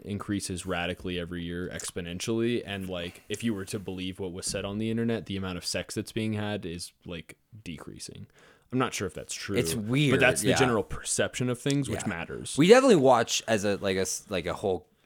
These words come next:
Speaker 2: as human beings.
Speaker 1: Yeah.
Speaker 2: Humans watch other humans having sex at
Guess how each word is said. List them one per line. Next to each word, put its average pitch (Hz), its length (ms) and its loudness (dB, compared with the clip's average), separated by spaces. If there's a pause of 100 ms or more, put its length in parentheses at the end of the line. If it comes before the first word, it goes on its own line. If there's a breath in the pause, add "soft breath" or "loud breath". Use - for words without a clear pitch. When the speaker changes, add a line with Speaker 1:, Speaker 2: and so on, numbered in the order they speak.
Speaker 2:
as 101 180 -2
human 110 380 2
beings. 113 520 0
Speaker 1:
Yeah. 110 200 -2
Speaker 2:
Humans 175 540 6
watch 123 320 4
other 117 260 2
humans 127 340 0
having 107 260 0
sex - 540 0 (420 soft breath)
at 92 200 0